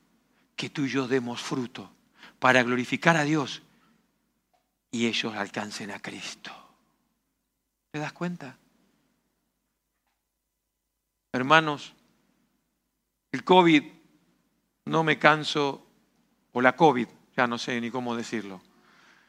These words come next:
no me canso de repetirlo. Algunos dirán que es una condena al mundo. Yo digo, es un cachetazo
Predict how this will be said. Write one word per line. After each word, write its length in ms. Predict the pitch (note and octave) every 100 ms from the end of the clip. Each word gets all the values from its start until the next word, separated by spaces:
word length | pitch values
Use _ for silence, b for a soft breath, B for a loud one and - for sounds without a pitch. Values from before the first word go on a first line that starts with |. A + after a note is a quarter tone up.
| b
no 100 | D3
me 140 | E3+ E3+
canso 580 | F#3 F#3+ G#3 - F3+ D#3
de 140 | C#3
repetirlo. 840 | B2+ C#3 C#3 - D3 B2 A#2 G2 _ _ _ _ _ _ _ _ _ _ _ _ _ _ _ _ _ _ _ _ -
Algunos 720 | B2+ C3 E3+ B3+ B3 G3 C3
dirán 680 | C#3+ D3 F3 A#3+ A#3 - _ _ _ _ _ _ _ _
que 280 | - C3+ E3
es 240 | F3+ - - _
una 440 | E3 D3 D3+ B2 -
condena 720 | D3 C3+ C#3+ F3 F#3+ F#3+ F3+
al 240 | D3+ C3+
mundo. 460 | C3+ A#2+ A2 G#2 F#2 _ _ _ _ _ _ _ _ _ _ _ _ _
Yo 320 | C#3+ D3 C#3+ -
digo, 480 | C3 D#3 D3 C3+ C#3
es 260 | D3 - -
un 180 | C#3 B2+
cachetazo 920 | B2+ B2+ B2 A#2 D#3 E3+ - D#3 D3